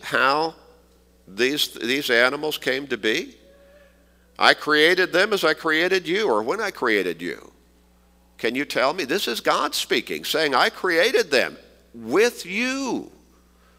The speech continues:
They were here as, and, and they were there in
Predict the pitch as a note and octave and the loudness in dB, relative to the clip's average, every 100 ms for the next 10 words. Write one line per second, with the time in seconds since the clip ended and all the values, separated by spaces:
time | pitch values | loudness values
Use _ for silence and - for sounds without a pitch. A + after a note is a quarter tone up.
0 | _ _ _ _ B2+ D#3+ G#3+ G3 - F#3+ | _ _ _ _ 2 2 4 0 0 2
1 | G#3 G#3+ E3+ G3 G3 - D#3 - B2 B2 | 4 4 4 2 2 0 0 2 -2 -2
2 | G#2+ B2+ G3 F#3+ C#3+ E3 F3+ B2+ D3 C3 | 0 2 2 0 2 2 2 2 2 2
3 | A#2+ | -2